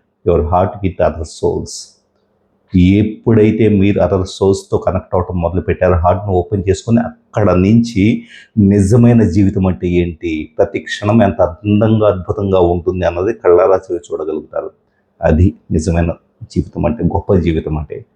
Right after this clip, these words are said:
అంతే తప్పించి, ఫ్రిక్షన్‌తో, రాళ్లలాగా ఎదుటి వ్యక్తితో సంఘర్షణ పడుతూ, చుట్టూ ఉండే సమాజంతో సంఘర్షణ పడుతూ, బిక్కుబిక్కుమంటూ, భయంతో బతికే బతుకు ఏ మాత్రం బతుకు కాదు. So, ఈ వీడియో అర్థం చేసుకోండి.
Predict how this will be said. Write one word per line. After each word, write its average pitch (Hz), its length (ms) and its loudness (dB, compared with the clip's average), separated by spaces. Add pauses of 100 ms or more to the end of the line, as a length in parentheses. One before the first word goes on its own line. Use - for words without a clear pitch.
(500)
అంతే 85 240 2
తప్పించి, 90 500 0
ఫ్రిక్షన్‌తో, 107 760 0 (400)
రాళ్లలాగా 101 680 4
ఎదుటి 98 340 0
వ్యక్తితో 107 340 -2
సంఘర్షణ 104 540 -4
పడుతూ, 92 300 -4
చుట్టూ - 320 -6
ఉండే 107 280 2
సమాజంతో 104 520 0
సంఘర్షణ 95 360 -2
పడుతూ, 98 280 -4
బిక్కుబిక్కుమంటూ, 101 760 0
భయంతో 101 380 0
బతికే 95 400 0
బతుకు 90 400 -2 (560)
ఏ 92 160 4
మాత్రం 92 480 2
బతుకు 80 340 -4 (100)
కాదు. 78 280 0 (1200)
So, - 140 -12
ఈ 95 80 4
వీడియో 87 260 2
అర్థం 107 240 0
చేసుకోండి. 92 680 2